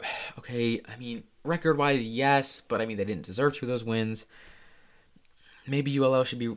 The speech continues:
ranked above them, but I can't complain. U L L is twenty-five, six and one, one loss to fifteen ranked Coastal Carolina. Got a win against Iowa State, which is kind of funny 'cause Iowa State has more losses than them, is ranked higher than them, but whatever.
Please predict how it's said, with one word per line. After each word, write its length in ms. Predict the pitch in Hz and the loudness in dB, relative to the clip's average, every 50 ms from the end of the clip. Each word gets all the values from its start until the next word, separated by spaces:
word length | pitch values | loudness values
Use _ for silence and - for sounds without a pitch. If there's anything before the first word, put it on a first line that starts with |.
| - - | -6 -8
ranked 220 | 110 107 110 - | -8 -8 -8 -8
above 240 | - - 123 120 110 | -4 -2 0 0 2
them, 160 | - 120 110 | 2 0 0
but 100 | 104 98 | 2 -2
I 60 | 95 92 | -4 -4
can't 200 | - - 85 - | -6 -8 -10 -10
complain. 480 | - - - - 113 110 110 107 107 | -12 -12 -10 -6 -6 -4 -4 -4 -2
U 160 | 107 123 135 | 2 6 6
L 100 | 143 135 | 8 8
L 180 | 127 117 113 117 | 8 6 6 4
is 200 | - 104 107 - | 2 2 -2 -4
twenty-five, 800 | - - 90 87 - - - - 107 110 113 110 107 107 107 - - - - - - - | -6 -8 -8 -8 -8 -10 -4 -2 -2 0 0 0 0 -2 -4 -6 -12 -20 -20 -20 -14 -10
six 280 | - - 151 147 - | -4 -4 -4 -2 -2
and 140 | 131 120 113 | -4 -4 -2
one, 200 | 110 104 107 107 | -2 -2 -2 -2
one 120 | 104 104 101 | -2 -2 -2
loss 260 | 98 95 95 95 - | -2 -2 -4 -4 -6
to 360 | - - 107 101 101 95 90 - - | -8 -6 -6 -6 -6 -6 -8 -12 -16
fifteen 760 | - - _ - 107 - - - 110 107 107 107 107 104 - - _ _ _ | -20 -12 _ -10 -10 -8 -10 -8 -6 -4 -4 -4 -4 -6 -10 -12 _ _ _
ranked 480 | - 98 95 95 95 95 92 - - _ | -8 -6 -4 -4 -6 -6 -8 -10 -14 _
Coastal 360 | - - 110 104 - - 90 | -8 -8 -8 -6 -4 -6 -6
Carolina. 760 | 92 - - 98 101 98 95 90 98 113 117 113 113 110 107 107 - _ - _ _ _ | -6 -8 -12 -14 -14 -12 -10 -6 -4 -2 -2 0 -2 -4 -4 -6 -12 _ -20 _ _ _
Got 180 | - 120 113 107 | -2 0 2 2
a 40 | 101 | 2
win 180 | 98 101 98 | 0 -2 -4
against 340 | 95 90 87 85 90 - - - | -4 -6 -6 -8 -10 -12 -8 -6
Iowa 260 | 95 92 90 80 - | -4 -2 -2 -4 -6
State, 340 | 90 - - 143 143 127 - | -8 -4 0 0 0 0 -2
which 120 | - 107 - | -6 -10 -12
is 60 | - | -14
kind 160 | - - - | -14 -16 -16
of 60 | - - | -8 -4
funny 200 | - 139 135 127 | -2 -2 -2 -2
'cause 200 | - - - 92 | -6 -10 -8 -6
Iowa 180 | 87 85 - - | -6 -6 -6 -6
State 140 | - 87 | -6 -8
has 100 | - - | -8 -8
more 140 | - - - - | -12 -14 -8 -4
losses 300 | 92 101 - - - - - - | -2 -2 -2 -4 -10 -16 -16 -14
than 80 | 87 | -12
them, 140 | 87 82 - | -12 -12 -12
is 100 | - - | -12 -12
ranked 160 | - - - | -12 -12 -2
higher 220 | - 131 160 160 147 | 6 8 8 8 8
than 100 | 143 139 | 6 2
them, 160 | 139 135 - - - - | -2 -4 -4 -10 -16 -2
but 160 | - 226 180 151 | 0 0 2 4
whatever. 360 | 151 143 127 95 87 - | 4 4 4 2 0 -4